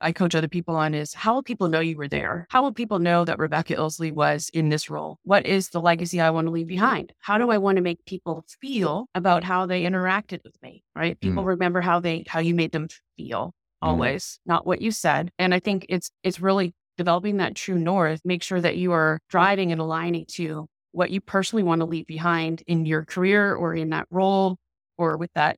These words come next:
Speaker 1: that organization. I'll read my, my personal legacy statement. I'd be happy to. Um, it's a little bit lengthy, but I'll, I'll read it. Um, I want to be, I have it written down over here on the side so I can <laughs> read it for you.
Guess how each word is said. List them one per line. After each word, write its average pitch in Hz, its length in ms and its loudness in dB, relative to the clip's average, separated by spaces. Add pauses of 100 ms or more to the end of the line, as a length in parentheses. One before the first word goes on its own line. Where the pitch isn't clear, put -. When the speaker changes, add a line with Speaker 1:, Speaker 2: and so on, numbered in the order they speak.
Speaker 1:
that 160 140 0
organization. 170 880 -4
I'll 226 160 6
read 220 220 2
my, 165 260 2
my 165 140 2
personal 185 340 -2
legacy 165 320 -6
statement. 185 280 -2
I'd 151 100 -2
be 165 80 -2
happy 165 300 0
to. 147 400 -6
Um, 151 220 2
it's 160 120 -4
a 180 40 -2
little 196 180 2
bit 175 140 -2
lengthy, 165 300 -2
but 156 120 2
I'll, 151 160 6
I'll 165 120 2
read 165 140 2
it. 151 180 0
Um, 147 340 -2
I 175 120 2
want 208 180 4
to 190 60 2
be, 175 120 -2
I 160 40 2
have 175 100 2
it - 40 -10
written - 200 -10
down 143 300 -6
over 143 180 -14
here 147 180 -12
on 147 140 -14
the 139 80 -14
side 151 260 -12
so - 100 -14
I - 80 -2
can 214 140 -2
<laughs> 220 60 -2
read 254 160 -4
it 277 160 -4
for - 180 -4
you. 240 200 0